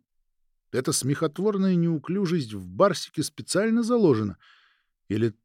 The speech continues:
так проявляется старость? И то, и другое может быть.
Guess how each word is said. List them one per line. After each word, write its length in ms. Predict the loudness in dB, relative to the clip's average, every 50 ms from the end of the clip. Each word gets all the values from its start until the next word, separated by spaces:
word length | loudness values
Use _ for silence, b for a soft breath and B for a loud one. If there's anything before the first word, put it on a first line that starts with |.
| _ _
так 240 | 0 0 0 -2 -2
проявляется 680 | 0 2 4 4 4 4 4 4 4 2 0 -2 -4
старость? 600 | -4 -4 -4 -4 -4 -6 -6 -8 -10 -10 -12 -16 -18 _ _ _ _ _ _ _ _ _ _ _ _ _ _ _ _ _ _ _ _ _ _ _
И 80 | -8 -4
то, 100 | 0 0
и 60 | 2
другое 340 | 2 2 2 2 2 2 2
может 260 | 4 2 2 0 -2
быть. 260 | -4 -8 -10 -12 -16